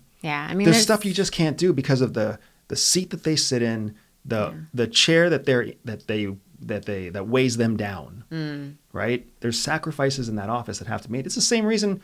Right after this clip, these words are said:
Speaker 1: Yeah.
Speaker 2: C I A is the same way. When you're a C I A officer, I think you had to do it too. You had to get professional liability insurance.
Speaker 1: Yeah.
Speaker 2: Because just executing the oath of the office in which you are accepting,
Speaker 1: Yeah.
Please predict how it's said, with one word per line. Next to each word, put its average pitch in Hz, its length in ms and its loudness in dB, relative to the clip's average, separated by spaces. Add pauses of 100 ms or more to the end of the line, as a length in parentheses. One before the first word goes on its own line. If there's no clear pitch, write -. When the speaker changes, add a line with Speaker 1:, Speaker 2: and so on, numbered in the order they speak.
(140)
Speaker 1:
Yeah. 170 140 -14 (160)
Speaker 2:
C 202 240 4
I 180 80 6
A 202 60 4
is 196 100 4
the 135 60 -2
same 147 200 -2
way. 165 260 -2 (580)
When 127 140 6
you're 185 100 6
a 170 60 6
C 170 200 0
I 151 60 2
A 143 80 2
officer, 165 340 0
I 190 60 0
think - 180 -2
you 277 120 0
had 294 120 -4
to 117 80 -4
do 147 80 0
it 147 100 -4
too. 285 140 2
You 151 140 2
had 185 200 -2
to 185 60 -2
get 180 180 0
professional 175 400 0
liability 170 380 0
insurance. 82 460 -8
Speaker 1:
Yeah. 165 220 2 (520)
Speaker 2:
Because 156 300 4
just - 500 4 (100)
executing 240 920 2 (360)
the 139 180 2
oath 214 460 4 (100)
of 143 200 4
the 131 140 0
office 180 420 -2
in 139 100 -2
which 147 220 -4
you 147 100 0
are 120 100 2
accepting, 135 720 -4
Speaker 1:
Yeah. - 200 -12